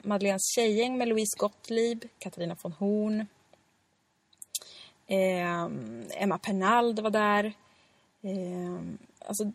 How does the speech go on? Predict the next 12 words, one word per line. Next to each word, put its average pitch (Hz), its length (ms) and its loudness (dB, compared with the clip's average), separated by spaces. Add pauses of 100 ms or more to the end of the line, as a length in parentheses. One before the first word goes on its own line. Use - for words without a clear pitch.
(140)
och, 214 220 4
och - 260 0
deras 196 300 4
män, 196 140 2
Ellen 196 260 4
Dinkelspiel 220 680 2
var 214 80 0
där. 208 260 0 (420)
Sen 269 180 4
så 269 80 -4 (160)
satt - 180 -6
deras 170 380 0